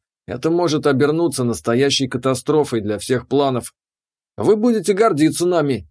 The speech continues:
думая, что я одобряю его действия», – сказал орк.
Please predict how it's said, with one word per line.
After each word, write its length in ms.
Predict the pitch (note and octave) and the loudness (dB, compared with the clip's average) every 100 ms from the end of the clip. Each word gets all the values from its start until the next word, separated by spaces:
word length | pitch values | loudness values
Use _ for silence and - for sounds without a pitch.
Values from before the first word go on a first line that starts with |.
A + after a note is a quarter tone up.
| _ - | _ -12
думая, 480 | C3+ G3 E3+ D3 | -4 0 2 2
что 220 | B2+ - C#3 | 0 0 2
я 180 | D#3+ | 4
одобряю 520 | C3+ B2+ B2+ D3+ D3 C3 | 2 2 2 4 4 4
его 220 | B2 B2 | 2 0
действия», – 540 | A#2+ D3+ C3+ A#2+ A#2 | 2 0 0 -2 -2
сказал 440 | G2+ B2+ B2+ C3+ C#3+ | 0 -2 0 2 2
орк. 300 | B2+ A#2+ | 0 -2